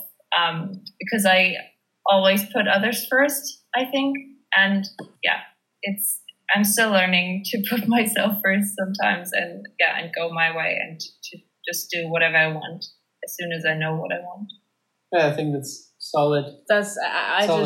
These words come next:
Speaker 3: just, I just
Speaker 2: advice.
Speaker 3: thought that's the, the quote that we already have now for our
Speaker 2: <laughs>
Speaker 3: next one.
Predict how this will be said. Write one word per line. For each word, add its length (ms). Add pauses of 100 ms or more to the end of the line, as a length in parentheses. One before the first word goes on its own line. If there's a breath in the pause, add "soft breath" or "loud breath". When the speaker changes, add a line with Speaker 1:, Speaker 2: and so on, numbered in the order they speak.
Speaker 3:
just, 40
I 160
just 120
Speaker 2:
advice. 160
Speaker 3:
thought 220
that's 360
the, 300
the 320 (160)
quote 280 (100)
that 180
we 80
already 420
have 200
now 200
for 220
our 80
Speaker 2:
<laughs> 120
Speaker 3:
next 220
one. 400